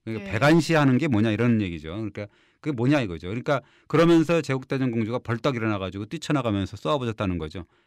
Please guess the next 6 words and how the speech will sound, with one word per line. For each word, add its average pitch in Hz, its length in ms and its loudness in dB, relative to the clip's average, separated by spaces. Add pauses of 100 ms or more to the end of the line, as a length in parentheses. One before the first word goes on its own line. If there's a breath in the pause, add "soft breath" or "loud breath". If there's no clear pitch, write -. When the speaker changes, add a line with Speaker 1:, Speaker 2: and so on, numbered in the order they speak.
(260)
Speaker 1:
"잔치를 120 400 -4
그만두세요." 117 580 0
이렇게 90 320 -8 (180)
Speaker 2:
음. 220 220 -16
Speaker 1:
했다는 98 280 -8
겁니다. 76 280 -16